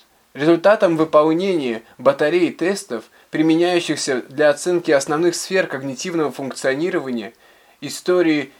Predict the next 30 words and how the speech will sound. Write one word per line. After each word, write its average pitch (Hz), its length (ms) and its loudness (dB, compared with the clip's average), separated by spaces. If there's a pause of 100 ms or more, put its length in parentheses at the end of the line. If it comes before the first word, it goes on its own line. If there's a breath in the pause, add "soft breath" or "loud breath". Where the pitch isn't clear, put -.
неврологического 147 840 0
развития. 131 600 -6 (500 soft breath)
Интересен 196 540 -2
тот 196 220 0
факт, 196 380 2
что 147 180 -6
Корнелиус 156 720 -2
и 147 60 -8
его 151 180 -4
соавторы 160 600 0
действительно 180 580 -8
сообщают 180 560 2
о 156 80 2
данных, 156 400 0
свидетельствующих 143 880 -8
о 139 120 2
раннем 170 420 0
возникновении 147 760 -4
паттернов 147 560 -2
пограничного 139 640 -6
поведения 143 640 -4
у 151 100 -6
индивидов 127 520 -8
с - 80 -14
П 135 160 -8
Р 127 120 -2
Л. 92 240 -8 (480 loud breath)
Например, 170 500 2
вспышки - 540 -6
раздражения, 143 880 -2